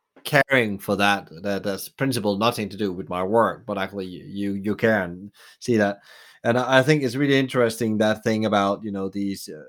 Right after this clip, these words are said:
financial skills, which are transpar-,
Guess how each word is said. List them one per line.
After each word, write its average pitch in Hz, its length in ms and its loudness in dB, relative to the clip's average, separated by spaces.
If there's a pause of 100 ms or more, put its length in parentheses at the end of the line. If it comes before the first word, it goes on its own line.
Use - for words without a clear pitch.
(180)
financial 123 600 2
skills, 107 420 2
which 104 100 -2
are 107 240 4
transpar-, 117 760 0